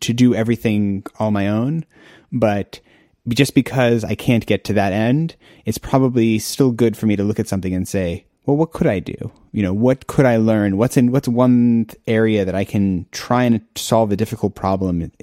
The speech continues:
and by doing so, make myself better?" And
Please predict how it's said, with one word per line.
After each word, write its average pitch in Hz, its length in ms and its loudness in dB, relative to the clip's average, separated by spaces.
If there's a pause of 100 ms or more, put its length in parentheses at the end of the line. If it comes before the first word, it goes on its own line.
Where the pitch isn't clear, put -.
and 92 300 -2
by 98 120 2
doing 110 320 4
so, 95 400 -2 (340)
make 104 260 2
myself 90 420 -4
better?" - 360 -10 (420)
And 90 500 -4